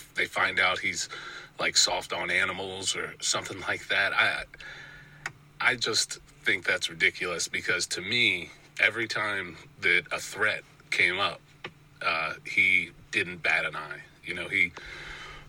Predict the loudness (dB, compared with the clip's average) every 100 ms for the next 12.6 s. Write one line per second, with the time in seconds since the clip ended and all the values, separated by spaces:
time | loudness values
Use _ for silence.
0 | -4 0 2 2 2 0 0 0 2 0
1 | 2 0 -2 -8 -16 -20 -20 -20 -20 -20
2 | -20 -20 -8 -2 2 4 4 4 -2 -4
3 | -6 -6 -4 -2 -2 -6 -14 -20 -20 -18
4 | -16 -16 -12 -4 -2 -2 -4 -12 -16 -18
5 | -20 -20 -20 -20 -20 -20 -20 -12 -8 -2
6 | -2 -2 -2 -4 -4 -14 -12 -8 -4 -2
7 | -2 -6 -16 -20 -10 -6 -4 0 0 0
8 | -4 -8 -16 -10 -4 -2 -2 -4 -6 -10
9 | -20 -20 0 4 4 2 0 0 -2 -10
10 | -18 -20 -16 -16 -16 -8 -6 -4 0 2
11 | 4 2 -2 -4 -2 -2 -2 -2 0 0
12 | 0 -2 -2 -2 -4